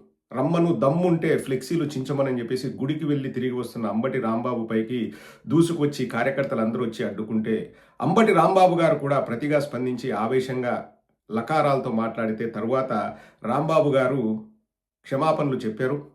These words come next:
"నేను అలా మాట్లాడకుండా ఉండాల్సింది, ఆవేశంలో మాట్లాడానని" వివరణ కూడా ఇచ్చారు. తరువాత రాంబాబు గారి ఇంటిని,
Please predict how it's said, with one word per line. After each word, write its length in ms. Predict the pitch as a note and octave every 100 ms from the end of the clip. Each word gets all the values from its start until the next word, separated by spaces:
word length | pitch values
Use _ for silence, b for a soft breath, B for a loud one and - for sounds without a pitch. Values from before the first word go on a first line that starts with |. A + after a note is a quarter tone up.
| -
"నేను 160 | B2 A#2+
అలా 160 | A2+
మాట్లాడకుండా 600 | G2+ G#2 A#2+ C#3 B2+ C3+
ఉండాల్సింది, 680 | A#2 A2+ B2 B2 A2+ B2+ -
ఆవేశంలో 500 | G2 A#2 C#3 C#3+ B2+
మాట్లాడానని" 640 | A2+ A2 A2 A2+ G#2+ G#2+ G#2+
వివరణ 320 | F#2+ G2+ A2
కూడా 180 | A2 A2
ఇచ్చారు. 260 | - - - _ _ _ _ _ _ _ b b b _
తరువాత 360 | D#3 G#3 A#3 A3+ G3 D#3 D3 - - _ _ -
రాంబాబు 520 | D#3 G3 G#3+ G#3 F#3+
గారి 280 | F#3 F3+ E3
ఇంటిని, 800 | C#3+ G3+ G3 F#3 F3+ F3 E3+